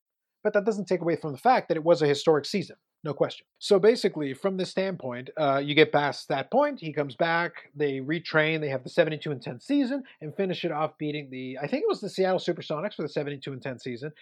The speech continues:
And then Michael Jordan has one of my favorite moments in the documentary, where they talk about,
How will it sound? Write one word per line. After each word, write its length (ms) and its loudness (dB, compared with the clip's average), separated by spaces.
And 200 4
then 340 8
Michael 240 6
Jordan 260 4
has 280 0
one 120 4
of 60 0
my 160 0
favorite 320 0
moments 380 2
in 100 -2
the 80 2
documentary, 640 0
where 140 6
they 100 2
talk 240 6
about, 300 6